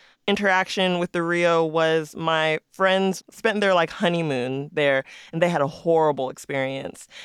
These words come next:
And I think the property, like you said, Andrew, is really, really starting to show its age.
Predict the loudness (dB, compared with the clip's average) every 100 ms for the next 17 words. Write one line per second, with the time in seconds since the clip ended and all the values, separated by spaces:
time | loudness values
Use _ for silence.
0 | -2 2 2 0 -2 0 0 2 -2 -2
1 | 0 -2 -2 -4 -2 0 -2 -2 -4 -6
2 | -4 -2 0 -2 -6 -4 -4 -2 0 0
3 | 0 -2 -4 -4 -6 -8 -8 -10 -14 -18